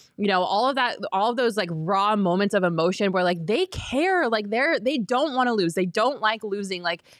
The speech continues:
it at least made me feel a little bit better because I'm like, "Okay, I'm not alone." Like, they are aware of, like, this is not fun. This is not great. Like, they know that and they feel that and they're experiencing it. So it just helped me a little bit, uh,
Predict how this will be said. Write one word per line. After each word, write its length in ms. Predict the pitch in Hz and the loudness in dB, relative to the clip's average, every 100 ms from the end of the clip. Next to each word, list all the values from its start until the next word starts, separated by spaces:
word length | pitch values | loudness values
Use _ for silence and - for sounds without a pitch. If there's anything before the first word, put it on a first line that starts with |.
| - | -4
it 100 | 220 | 0
at 120 | 226 | 2
least 220 | 226 320 | 2 0
made 180 | 247 233 | 0 0
me 120 | 214 | 0
feel 200 | 214 208 | 0 0
a 40 | 175 | 2
little 140 | 175 | 2
bit 140 | 180 180 | 2 0
better 180 | 180 175 | 0 0
because 200 | 180 175 | 0 -2
I'm 80 | |
like, 100 | 170 | -2
"Okay, 260 | 156 180 165 | -4 -4 -2
I'm 200 | 151 170 | 0 0
not 160 | 175 233 | 0 0
alone." 440 | 247 190 185 214 | 2 2 2 2
Like, 200 | 202 185 | -2 -4
they 160 | 185 170 | -8 -4
are 180 | 165 180 226 | 0 2 2
aware 300 | 208 190 190 | 2 0 0
of, 80 | |
like, 220 | 180 170 - | 0 -4 -6
this 280 | 185 185 - | -10 -10 -4
is 120 | 190 | -2
not 320 | 180 165 190 | 2 2 0
fun. 260 | - 180 180 | 0 0 2
This 140 | 175 | -2
is 120 | 170 160 | -6 -2
not 280 | 151 175 | 0 0
great. 280 | - 160 170 | 0 -2 0
Like, 200 | 165 165 - - - | -2 -4 -8 -10 -2
they 160 | 202 | 2
know 260 | 190 202 247 | 2 2 2
that 320 | 165 151 185 | 2 0 0
and 80 | 180 | -2
they 100 | 170 | -4
feel 260 | - 226 | 0 0
that 120 | 202 170 | 2 2
and 80 | 170 | 0
they're 100 | 160 | -2
experiencing 580 | - - 247 233 202 170 | -4 -2 0 0 -2 -2
it. 180 | 165 | -4
So 300 | - 170 160 160 _ _ _ _ _ - | 0 0 0 -2 _ _ _ _ _ -2
it 80 | 226 | 0
just 140 | 170 | 2
helped 240 | 220 202 | 0 -2
me 80 | 196 | -2
a 60 | 175 | 0
little 180 | 165 165 | 0 0
bit, 320 | 160 151 - | 0 0 0
uh, 320 | 160 147 165 | 0 2 2